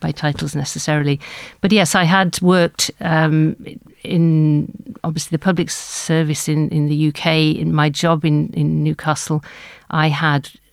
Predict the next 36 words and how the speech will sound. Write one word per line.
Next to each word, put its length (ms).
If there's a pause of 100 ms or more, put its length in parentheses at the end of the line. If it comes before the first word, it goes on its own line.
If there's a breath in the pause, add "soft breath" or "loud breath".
(420)
primarily 480
been 220
in, 180
in 200
child 340
dental 260
health, 340
but 260 (520 loud breath)
because 300
I 140
was 540
interested 560
and 720
people 300
tended 380
to 80
come 260
back 300
to 100
me, 180
my 280
patients 520
grew 220
old 200
with 220
me, 160
so 280
I 160
had 220
a, 220
an 160
adult 320
cohort 460
of 100
patients 460
then, 260